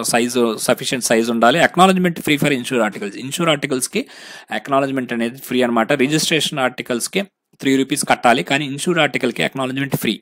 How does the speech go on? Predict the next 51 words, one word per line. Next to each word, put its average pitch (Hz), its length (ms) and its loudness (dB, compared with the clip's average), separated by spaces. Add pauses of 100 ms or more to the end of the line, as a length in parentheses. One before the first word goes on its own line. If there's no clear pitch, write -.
ఇది 120 100 -2
ఒకటి 113 140 -4
ఇంపార్టెంట్ 120 400 -6
గుర్తుపెట్టుకోవాలి, 113 640 0 (400)
క్వశ్చన్ 123 260 -8
స్కోప్ 117 340 -4
ఉంటుంది. 113 360 -4 (260)
Compensation 196 600 2
will 156 140 0
be 147 60 -2 (100)
paid 156 180 4
one 135 200 0 (100)
month 151 180 -4 (100)
after 135 240 -8
the 113 120 -6
date 131 240 0
of, - 160 -6
uh, 117 160 2 (460)
on 131 120 0
which 151 200 0
the 127 120 2
intimation 139 420 0
of 120 140 -4
loss 120 300 4
is 117 200 -6
given 135 200 -2
by 123 160 4
the 160 240 0 (380)
sender 127 260 2
to 139 120 -6
the 120 180 0
post 123 160 0
office, 143 380 2
except 160 300 -4
in 135 140 -6
cases, 135 340 0
uh, 117 300 2
in 131 120 -6
which 139 200 -6
head 127 100 0
of 143 140 6
the 135 100 -4
circle 127 260 -2
may 127 220 -2
consider 139 300 -2
the 117 160 0
circumstances, 156 640 -4
uh, 120 140 4 (640)
demand 185 320 8
the 165 120 4
withholding 151 480 2